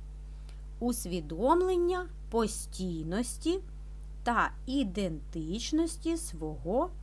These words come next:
фізичного і психічного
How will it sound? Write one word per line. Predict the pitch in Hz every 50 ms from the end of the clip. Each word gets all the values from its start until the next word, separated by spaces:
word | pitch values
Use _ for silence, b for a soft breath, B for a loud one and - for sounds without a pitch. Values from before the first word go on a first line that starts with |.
| - -
фізичного | - 175 156 143 143 139 160 180 208 269 349 359 - - 320 320 330 302 302 311 302 302 B B B B B - - - - - - - - - - - - -
і | 302 403 453 453 -
психічного | - - - 175 156 - - - - 185 240 277 269 - - 233 233 240 226 208 233 220 -